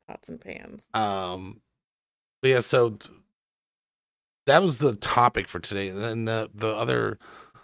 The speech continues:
Speaker 2: part that we just discussed is the shit since last time.
Speaker 1: Oh, well,
Speaker 2: It's
Speaker 1: it's
Speaker 2: been a
Speaker 1: been
Speaker 2: long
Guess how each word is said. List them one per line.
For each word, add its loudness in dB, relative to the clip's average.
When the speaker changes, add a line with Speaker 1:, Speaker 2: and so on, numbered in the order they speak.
Speaker 2:
part 2
that 0
we 0
just -4
discussed -2
is -10
the 0
shit 0
since -4
last -6
time. -16
Speaker 1:
Oh, -14
well, -10
Speaker 2:
It's 4
Speaker 1:
it's 2
Speaker 2:
been 8
a 0
Speaker 1:
been -2
Speaker 2:
long 4